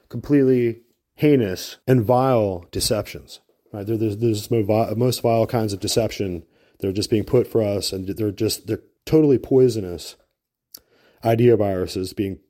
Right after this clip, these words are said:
spewed in the classroom. We're not, we're not on science anymore. We're in this weird scientism of showing the polar ice caps melting and then the kids crying into this emotional, neurotic fanaticism about the environment. So we can't do any real science anymore, right? We can't actually solve real scientific problems.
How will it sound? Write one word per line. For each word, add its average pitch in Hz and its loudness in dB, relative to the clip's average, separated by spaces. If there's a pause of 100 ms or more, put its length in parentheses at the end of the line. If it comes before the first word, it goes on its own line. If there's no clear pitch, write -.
(200)
spewed 147 2
in 117 0
the 95 -4
classroom. 104 -4
We're 117 -2
not, 117 -2
we're 127 0
not 110 -2
on 107 -4
science 101 -4
anymore. 92 -2
We're 107 2
in 104 0
this 98 -4
weird 107 2
scientism 107 -2 (540)
of 87 -4 (220)
showing 117 2
the 107 -2
polar 113 2
ice 117 0
caps 110 -4
melting 117 0
and 104 0
then 101 -2
the 104 -2
kids - 0
crying 117 2
into 117 0
this 117 0
emotional, 117 0 (240)
neurotic 113 2
fanaticism 104 -2
about 95 -2
the 98 -4
environment. 104 0
So 131 0
we 135 0
can't 131 -2
do 120 4
any 117 2
real 107 2
science 117 -2
anymore, 87 -6
right? 95 -2
We 104 -2
can't 113 -2
actually 98 -4
solve 98 -2
real 104 4
scientific 92 -4
problems. 92 -6